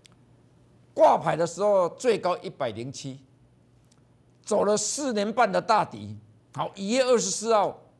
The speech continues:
都还没有过一百零七哦，一月二十四都还没过一百零七哦，这周线。好，你刚看到的这里是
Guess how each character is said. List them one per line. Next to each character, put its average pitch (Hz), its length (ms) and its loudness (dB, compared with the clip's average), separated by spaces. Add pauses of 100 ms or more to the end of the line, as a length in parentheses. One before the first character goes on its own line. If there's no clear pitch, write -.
(140)
都 202 180 0
还 170 160 -2
没 175 100 -4
有 156 80 -2
过 180 160 -2
一 175 40 -4
百 127 100 -4
零 123 160 -10
七 139 160 -10
哦， 135 160 -6
一 170 120 -8
月 214 100 -2
二 214 100 -2
十 - 140 -4
四 196 180 -6
都 175 160 -4
还 170 80 -2
没 156 80 -6
过 165 160 0
一 160 40 -4
百 139 100 -6
零 127 120 -8
七 143 140 -10
哦， 139 80 -6
这 151 100 -8
周 139 200 -8
线。 127 180 -10 (760)
好， 95 180 -16 (160)
你 147 100 -8
刚 208 160 2
看 202 160 -4
到 196 100 0
的 160 80 -2
这 185 180 -2
里 123 140 -8
是 139 300 -12